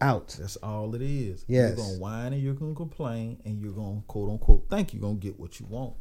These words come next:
Speaker 1: Right.
Speaker 2: But as we grow and, you know, we get older, get more grays in the face
Speaker 1: Mm.
Speaker 2: and, and, you know, we learn a thing.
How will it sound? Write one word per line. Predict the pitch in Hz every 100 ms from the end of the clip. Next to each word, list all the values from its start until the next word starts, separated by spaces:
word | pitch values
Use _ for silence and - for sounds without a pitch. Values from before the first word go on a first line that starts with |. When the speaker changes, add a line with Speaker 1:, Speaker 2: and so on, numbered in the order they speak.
| - 98
Speaker 1:
Right. | 101 90 -
Speaker 2:
But | 117
as | 127 131
we | 160
grow | 120 120 139 131 104 104 - - -
and, | 107 107 101 101 95 101 - - - - - -
you | 110
know, | 107
we | 107 117
get | 117 127 -
older, | 117 117 120
get | 117 120 - -
more | 120 120
grays | 113 120 123 123 120 107
in | 113 117 123
the | 120
face | 117 113 104
Speaker 1:
Mm. |
Speaker 2:
and, | - 113 - - - -
and, | 139 127 160
you |
know, | 135 120 120 139 - - -
we | 120 165
learn | 151 175 226 175
a |
thing. | - 107 85 80